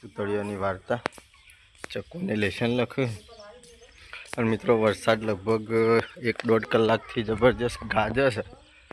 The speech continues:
અને અંધાર્યું છે. બાકી તો વાતાવરણ મસ્ત શાંત છે. પણ મિત્રો, પેલી કહેવત નહીં, "જો ગરજતે હે વો બરસતે નહીં." એમ વરસાદ ગાજે પણ આવતો નહીં. બાકી તો ઢોરણ મસ્ત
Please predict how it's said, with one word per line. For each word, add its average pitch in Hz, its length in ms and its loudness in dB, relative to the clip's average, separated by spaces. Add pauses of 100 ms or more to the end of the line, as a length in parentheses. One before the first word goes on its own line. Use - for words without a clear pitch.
(220)
અને 113 160 -2
અંધાર્યું 104 600 4
છે. 110 180 -12 (500)
બાકી 110 240 -6
તો 107 180 -6
વાતાવરણ 104 560 -2
મસ્ત 107 400 -4
શાંત 104 340 -8
છે. 107 240 -6 (880)
પણ 131 100 -6
મિત્રો, 127 320 -4
પેલી 127 240 0
કહેવત 104 440 0
નહીં, 127 280 4 (360)
"જો 110 160 -8
ગરજતે 110 600 -10
હે 117 140 -8
વો 107 200 -10 (120)
બરસતે 107 460 -12
નહીં." 104 240 -12 (1080)
એમ 104 340 -10
વરસાદ 104 420 -10
ગાજે 104 320 -10
પણ 104 240 -10
આવતો 98 340 -6
નહીં. 113 240 -4 (520)
બાકી 107 240 -8
તો 101 100 -4
ઢોરણ 98 380 -4
મસ્ત 107 320 -10